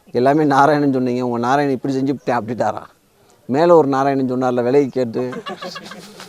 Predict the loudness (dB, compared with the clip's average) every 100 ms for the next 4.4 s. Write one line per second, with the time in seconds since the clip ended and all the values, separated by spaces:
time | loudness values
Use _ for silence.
0 | -20 -20 -20 -20 _ -20 _ -8 -4 -2
1 | 2 4 4 2 0 -2 2 2 4 2
2 | 2 0 -2 -4 -4 -2 0 -2 -2 -4
3 | -4 -6 -2 2 2 0 -2 0 2 2
4 | 0 -2 -4 -4